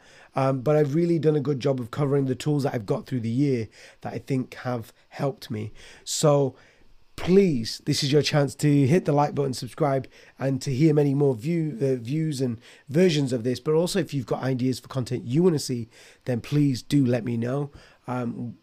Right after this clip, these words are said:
podcast, YouTube video, whatever it might be, let me know, because it's important. Um, so this might be it.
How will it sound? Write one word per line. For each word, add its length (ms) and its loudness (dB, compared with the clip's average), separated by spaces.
podcast, 680 -6
YouTube 460 -4
video, 260 0
whatever 400 2
it 100 2
might 220 -4
be, 200 -4
let 320 0
me 100 2
know, 180 2
because 360 -6
it's 340 -10
important. 720 -10
Um, 500 -2
so 500 0
this 340 -2
might 180 4
be 140 0
it. 240 0